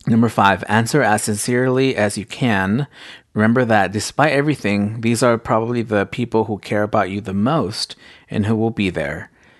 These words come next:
Also, keep in mind that although you may have known these people for a long time, perhaps all your life, there's still a lot left to learn.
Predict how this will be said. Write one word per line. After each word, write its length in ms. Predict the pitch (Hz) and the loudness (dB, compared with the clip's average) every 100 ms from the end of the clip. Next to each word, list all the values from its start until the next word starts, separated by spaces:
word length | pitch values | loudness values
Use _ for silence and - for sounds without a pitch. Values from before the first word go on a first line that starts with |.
| _ _ - | _ _ 0
Also, 360 | 143 151 120 | 0 2 -2
keep 200 | - 143 | 0 0
in 120 | 156 147 | 2 4
mind 560 | 135 120 98 101 110 - _ _ _ _ - | 4 4 2 -2 -4 -10 _ _ _ _ -2
that 180 | 101 - | 0 2
although 680 | 101 98 113 123 123 123 - _ | 0 2 2 4 2 0 -6 _
you 280 | - 110 120 | -12 -2 0
may 260 | 113 107 104 | 2 0 -2
have 340 | - 98 101 - - - | -2 -2 -2 -16 -18 -2
known 340 | 113 113 139 | 0 2 2
these 200 | 165 180 | 0 -4
people 420 | - 113 - 110 107 | -4 -6 0 0 0
for 220 | - 92 | -4 -4
a 40 | |
long 360 | 98 117 143 160 | -2 2 4 2
time, 480 | - 135 101 104 117 - - - _ | 2 0 2 0 -2 -10 -20 -20 _
perhaps 360 | 110 98 90 - | -6 -4 -4 2
all 160 | 98 | 2
your 160 | 127 147 | 4 2
life, 480 | 143 110 95 - - _ | 4 2 0 -8 -20 _
there's 260 | - 104 95 | -2 0 0
still 300 | - 127 127 | 0 2 2
a 40 | |
lot 300 | 110 110 98 | 4 2 4
left 280 | 110 110 - | 2 0 -2
to 140 | - 131 | -6 2
learn. 380 | 127 101 85 | 2 2 -2